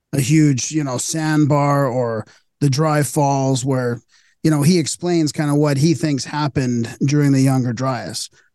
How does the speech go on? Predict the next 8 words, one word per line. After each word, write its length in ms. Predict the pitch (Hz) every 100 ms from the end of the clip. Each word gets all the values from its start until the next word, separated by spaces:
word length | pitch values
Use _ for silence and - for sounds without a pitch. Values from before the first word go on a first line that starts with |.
| _ _
which 180 | 196 202
is 100 | 156
kinda 280 | 254 285
similar 400 | 196 214 240 202
to 100 | 156
the 80 | 151
mainstream, 800 | 143 135 120 113 - 127 120 170
but 220 | 165 156